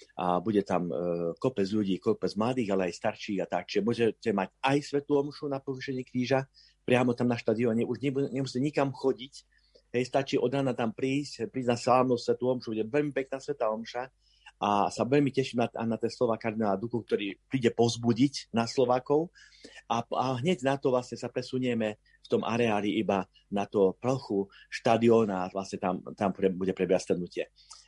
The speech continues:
Čakám, že to uspanie, m, bude také, že na štadióne bude na ploche mládež,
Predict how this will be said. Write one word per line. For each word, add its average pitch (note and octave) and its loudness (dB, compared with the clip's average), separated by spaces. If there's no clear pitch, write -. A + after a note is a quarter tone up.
Čakám, D3 4
že G#2 2
to - 4
uspanie, C3+ 4
m, A2+ 0
bude A2+ 0
také, C3+ -2
že A#2 -4
na A2+ -4
štadióne B2+ -2
bude A2+ -4
na A2 -8
ploche C#3 -2
mládež, B2 -2